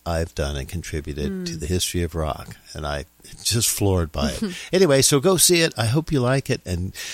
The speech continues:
Speaker 1: I've had such a great time doing this with you. And so we have to do this again, all right?
Speaker 2: Oh, for
Speaker 1: I,
Speaker 2: sure.
Speaker 1: <laughs> I really enjoyed it, and I'll see you soon.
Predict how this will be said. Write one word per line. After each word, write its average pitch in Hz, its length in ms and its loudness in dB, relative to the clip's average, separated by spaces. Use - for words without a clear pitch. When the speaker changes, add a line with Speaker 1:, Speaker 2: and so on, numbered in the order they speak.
Speaker 1:
I've 131 140 0
had 127 240 4
such - 320 8
a 131 60 -2
great 110 300 2
time 90 320 2
doing 85 280 -2
this 78 240 0
with 82 240 -4
you. 85 180 0
And 80 140 0
so 85 320 6
we 117 220 8
have 127 220 8
to 123 80 4
do 117 160 6
this 113 260 6
again, 73 320 0
all 69 140 -2
right? 220 200 6
Speaker 2:
Oh, 196 180 0
for 214 140 0
Speaker 1:
I, - 40 0
Speaker 2:
sure. 247 520 4
Speaker 1:
<laughs> - 100 -4
I - 100 4
really 113 400 8
enjoyed 107 380 6
it, 110 140 6
and 107 180 2
I'll 107 160 4
see - 200 6
you 85 180 0
soon. 53 460 -2